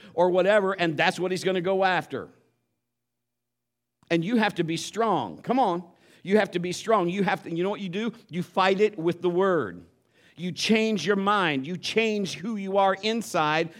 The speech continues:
so that on the outside it shines differently. You know, sometimes you're known for this. But I don't know about you, but I've been going through metamorphosis. How about you? I've been changing.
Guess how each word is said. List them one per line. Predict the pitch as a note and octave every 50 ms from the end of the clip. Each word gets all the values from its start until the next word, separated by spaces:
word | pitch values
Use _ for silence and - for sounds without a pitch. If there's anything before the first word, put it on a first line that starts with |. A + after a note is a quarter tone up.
| - -
so | - - G3+ G3
that | F3+ F#3+ G3 F3 F3+
on | F#3+ F#3
the | F3 F3+ -
outside | F3+ A3 B3 A3 E3+ - - D#3+ D3+ D#3 E3+ E3 D#3+
it | F3 F#3+ F#3
shines | - - F#3 F#3 F#3+ G3 F3 C#3+
differently. | D3 G#3+ A3 - - D3 C#3+ C3+ G#2+ D#2 - - _ _ _ _ _ _ _ _ _ _ _ _ _ _ _ _ _ _ _ _ _ _ _ _ _ _ _ _ _ _ _ _ _ _ _ _ _ _ _ _ _ _ _ _ _ _ _ _ _ _ _ _ _
You | - G3+
know, | G3+
sometimes | - - A3+ B3 A#3+ G3 G3+ G3+ F#3 D3+
you're | D#3+ F#3+ F#3+
known | F#3+ G3 G3+ G#3 G3+
for | D3+ F3+ F3+
this. | E3+ G3 A#3 G3+ B2 - - - - - _ _ _ _ _ _ _ _ _ _ _ _ _ _ _ _ _ _ _ _ _ _ _ _ _ _ _ _
But | - C#3+ E3+
I | F3 F#3+ A3+
don't | A3 G#3+
know | G3+
about | F#3 F3+ E3 D#3 -
you, | A#3 C#4 C4+
but | G3 E3+ D#3+ -
I've | D#3 G#3 C4
been | A3 F#3+ F3 D#3+
going | E3+ F#3 G3 F3+
through | F#3 G3
metamorphosis. | G3 G#3+ A3 A3 A3 A3+ B3 C4 F#3+ D#3+ D#3 - C#3 A#2+ -
How | D#3+ E3+
about | E3+ G3 G3+ - -
you? | A#3+ B3+ G#3+ C3+ E2+ - - _ _ _ _ _ _ _ _ _ _ _ _ _ _ _
I've | - G3+
been | A#3+ B3 G#3+
changing. | E3 - - C#4 D4 C4 G3+ B2+ - A#2+ G2 E2+ -